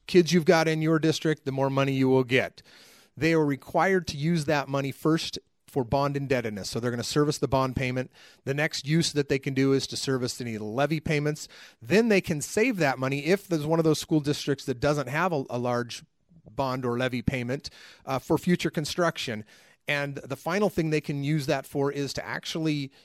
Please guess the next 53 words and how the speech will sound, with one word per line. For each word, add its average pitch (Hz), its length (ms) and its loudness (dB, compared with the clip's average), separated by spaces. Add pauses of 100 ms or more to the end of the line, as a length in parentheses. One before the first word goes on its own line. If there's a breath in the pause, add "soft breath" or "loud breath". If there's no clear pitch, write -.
(120 soft breath)
use 156 240 0
the 151 80 0
money, 147 380 -2
um, 120 380 -6 (360)
to 170 120 0
bond 147 300 0
against. 131 500 -4 (440 soft breath)
So - 180 2
it's 147 100 0
a 139 60 -6
source 175 300 2
of 143 120 -2
revenue 156 300 2
for 143 160 -6
them. 151 160 -2
So 147 140 -4
that's 180 240 -2
gonna 226 160 -2
provide 139 580 -2 (560 soft breath)
in 156 160 -2
the 139 80 -6
future 180 500 0
tax 147 380 -4
relief, 139 340 -4
because 156 300 -4
they 156 140 0
won't 160 220 -2
need 196 320 0
to 160 60 2
go 147 160 4
to 139 80 2
the 127 80 -2
people 131 460 0 (400 soft breath)
to 151 160 -2
ask 143 340 0
to - 120 -2
raise 139 380 0
taxes 135 560 -2
in 135 160 -6
order 131 180 -2
to 123 80 -6
bond 131 280 -2
against 127 340 -6
it. 107 80 -10
So - 140 -2
we've 170 180 4
got, 175 300 0
given 170 240 2
them 147 180 -2
a 123 60 -4
source - 400 0
of 131 120 -2
funding 123 600 0